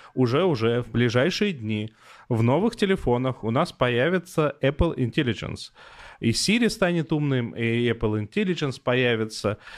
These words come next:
А, а прошёл уже, ну, следующий телефон вышел с того момента, а Apple Intelligence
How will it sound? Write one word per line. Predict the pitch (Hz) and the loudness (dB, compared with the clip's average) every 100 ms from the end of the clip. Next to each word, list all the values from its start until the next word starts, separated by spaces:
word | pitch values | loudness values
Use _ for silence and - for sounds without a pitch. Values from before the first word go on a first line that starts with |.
| - - | -18 -18
А, | - - - - 131 | -14 -12 -10 0 2
а | 127 | 4
прошёл | 156 160 220 196 135 - - - 117 107 - - | 2 2 2 2 0 -6 -14 -12 -10 -10 -14 -14
уже, | 139 123 151 160 | -10 -2 0 2
ну, | 127 131 104 | 2 0 0
следующий | - 170 196 - 131 | 2 2 2 -2 -2
телефон | 135 - 139 | -2 0 0
вышел | 107 143 117 | 0 0 -2
с | - | -2
того | 107 98 | -2 0
момента, | 101 147 220 220 - - | 0 0 0 0 -4 -2
а | 120 | -2
Apple | 156 165 147 - | 2 0 0 -2
Intelligence | 151 - 185 180 135 120 | -6 0 2 2 0 -4